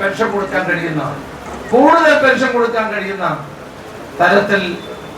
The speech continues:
ഉള്ള ക്ഷേമ പെൻഷനുകൾ നമ്മൾ ഇവിടെ ചവറ ഹരീഷ് കുമാർ,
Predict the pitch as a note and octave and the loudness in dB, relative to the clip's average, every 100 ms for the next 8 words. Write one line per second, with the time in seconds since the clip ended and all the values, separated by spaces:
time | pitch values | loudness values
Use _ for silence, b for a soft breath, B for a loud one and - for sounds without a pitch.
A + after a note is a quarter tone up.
0 | F3+ G3+ G#3+ G#3 G3+ - - - - F#3+ | 0 4 6 6 4 -2 -12 -14 -6 0
1 | A3 G#3+ G3+ G3 - G3+ G3 F3+ D#3+ - | 2 2 0 -2 -4 -4 -2 -4 -6 -10
2 | - - - - - E3 D#3+ D3+ G#3 A#3 | -12 -14 -14 -14 -6 -2 -2 0 4 4
3 | A#3 - - - - - - G3+ B3 A#3+ | 4 0 -8 -14 -14 -14 0 2 4 4
4 | A3 C4 B3 A#3+ B3 | 4 4 2 0 0